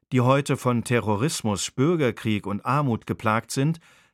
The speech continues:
dank eines regelmäßigeren Monsuns Wohlstand einzieht.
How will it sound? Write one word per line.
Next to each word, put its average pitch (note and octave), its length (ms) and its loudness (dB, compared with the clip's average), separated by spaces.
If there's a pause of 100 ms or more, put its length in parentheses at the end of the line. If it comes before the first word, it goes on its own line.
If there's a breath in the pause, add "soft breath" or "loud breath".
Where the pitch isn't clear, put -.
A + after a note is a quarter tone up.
dank F3 320 2
eines C3+ 300 0
regelmäßigeren A2+ 920 0
Monsuns G#2 800 0
Wohlstand B2 640 0
einzieht. F#2 580 -6